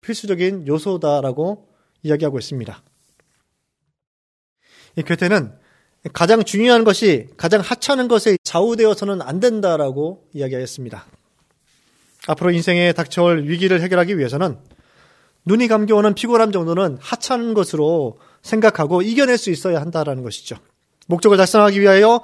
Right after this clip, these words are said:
최선의 노력을 경주해야 한다라고 이야기합니다.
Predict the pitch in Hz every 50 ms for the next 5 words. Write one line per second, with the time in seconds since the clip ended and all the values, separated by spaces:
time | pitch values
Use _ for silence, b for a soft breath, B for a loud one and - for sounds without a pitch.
0 | B B B B B - - 277 254 - 262 247 240 240 233 233 233 233 226 190
1 | 156 185 208 220 214 208 208 196 - - 151 160 156 160 160 156 151 151 151 151
2 | 147 139 131 131 123 131 135 139 135 143 147 139 131 127 135 131 131 127 113 98
3 | 101 -